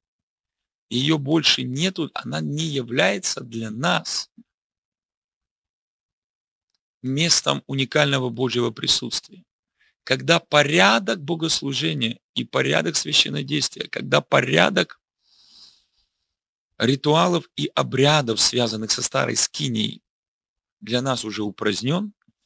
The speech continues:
тогда для нас в полной мере открывается новый путь. Путь Нового Завета, путь благодати, путь свободы в Мессии Иешуа. И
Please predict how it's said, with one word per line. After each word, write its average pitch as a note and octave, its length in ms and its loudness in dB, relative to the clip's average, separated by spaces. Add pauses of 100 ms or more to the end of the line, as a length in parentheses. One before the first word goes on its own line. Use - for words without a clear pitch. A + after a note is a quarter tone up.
(280)
тогда C#3+ 720 8 (760)
для A2 200 0
нас B2 260 2
в - 160 -20
полной F3 420 6
мере D#3+ 260 4 (120)
открывается A#2+ 1040 6 (220)
новый A#2 640 6 (100)
путь. - 460 -2 (680)
Путь A#2+ 200 4
Нового D#3 300 6
Завета, D#3+ 520 4 (600)
путь B2 200 0
благодати, A2 960 4 (840)
путь C3+ 200 0
свободы A#2+ 680 8
в A2 40 0
Мессии G#2 360 4
Иешуа. G2 640 4 (1900)
И A#2+ 680 4